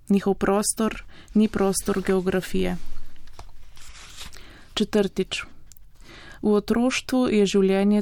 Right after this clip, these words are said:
celo. Na to se le še kruši. Petič.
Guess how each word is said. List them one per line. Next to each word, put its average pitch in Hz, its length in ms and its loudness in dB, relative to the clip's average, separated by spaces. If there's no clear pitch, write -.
celo. 180 420 2
Na 190 180 4
to 240 420 0
se - 200 0
le 190 200 4
še 202 160 0
kruši. 185 520 -2
Petič. - 520 -2